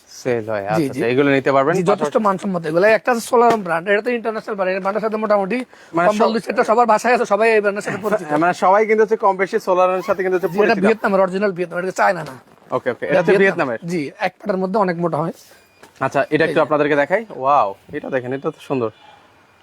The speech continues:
Speaker 2: এগুলো,
Speaker 1: অস্থির।
Speaker 2: এটার মধ্যে এক এক কার্টনে ছয়টা করে কালার হয়, হ্যাঁ। আর
Speaker 1: আচ্ছা,
Speaker 2: এটা
Speaker 1: আচ্ছা।
Speaker 2: ওজন হচ্ছে পাঁচ কেজি।
Speaker 1: পাঁচ কেজি।
Speaker 2: এটা রেগুলার প্রাইস হচ্ছে সাড়ে পাঁচ হাজার টাকা, কিন্তু এখনকার জন্য রাখবো চার হাজার আটশো।
Speaker 1: চার হাজার আটশো টাকার মধ্যে হচ্ছে
Speaker 2: চার হাজার আটশো।
Speaker 1: আচ্ছা, এর পাশাপাশি হচ্ছে আর কি কি আছে আমরা একটু দেখাবো। আর পাশাপাশি
Speaker 2: জি, জি।
Speaker 1: আজকে লাইভটা সবাই একটু দশ,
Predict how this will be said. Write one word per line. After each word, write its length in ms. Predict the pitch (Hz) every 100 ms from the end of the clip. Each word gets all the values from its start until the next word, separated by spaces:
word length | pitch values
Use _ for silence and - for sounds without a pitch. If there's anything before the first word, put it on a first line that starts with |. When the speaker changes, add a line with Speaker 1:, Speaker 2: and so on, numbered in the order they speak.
| -
Speaker 2:
এগুলো, 180 | 202
Speaker 1:
অস্থির। 140 | 262 269
Speaker 2:
এটার 100 | 247
মধ্যে 220 | 247 247
এক 160 | 262 226
এক 100 | 247
কার্টনে 260 | 233 262
ছয়টা 300 | 262 214 220
করে 140 | 226 247
কালার 260 | 202 175
হয়, 60 | 160
হ্যাঁ। 120 | 190
আর 80 | 226
Speaker 1:
আচ্ছা, 480 | 139 _ _ _ 139
Speaker 2:
এটা 100 | 180
Speaker 1:
আচ্ছা। 100 | 202
Speaker 2:
ওজন 200 | 208 208
হচ্ছে 160 | 202
পাঁচ 260 | 214 226 208
কেজি। 260 | 214 165 208 _ _ -
Speaker 1:
পাঁচ 180 | 151 -
কেজি। 140 | 170
Speaker 2:
এটা 100 | 180
রেগুলার 300 | 196 214 220
প্রাইস 220 | 214 208
হচ্ছে 220 | 208 -
সাড়ে 200 | 233 208
পাঁচ 140 | 190 180
হাজার 200 | 170 165
টাকা, 220 | 165 190
কিন্তু 200 | 196 202
এখনকার 340 | 185 196 208
জন্য 140 | 208 226
রাখবো 220 | 208 208
চার 220 | - 202
হাজার 220 | 185 185
আটশো। 260 | 160 - 143 - -
Speaker 1:
চার 160 | 175 170
হাজার 200 | 170 180
আটশো 260 | 160 -
টাকার 220 | 175 156 160
মধ্যে 160 | 160
হচ্ছে 160 | 175 185
Speaker 2:
চার 80 | 185
হাজার 160 | 143
আটশো। 140 | - 123 117 _ -
Speaker 1:
আচ্ছা, 260 | - 127 139
এর 120 | 160
পাশাপাশি 320 | 190 185 196
হচ্ছে 160 | 202 208
আর 100 | 196
কি 140 | 220
কি 120 | 196
আছে 120 | 220 226
আমরা 160 | 196
একটু 140 | 196 196
দেখাবো। 240 | 185 208
আর 60 | 208
পাশাপাশি 320 | 190 220 208
Speaker 2:
জি, 0 |
জি। 60 |
Speaker 1:
আজকে 220 | 214 - 208
লাইভটা 240 | 190 214
সবাই 220 | 202 196
একটু 280 | 196 208 180
দশ, 200 | 160 165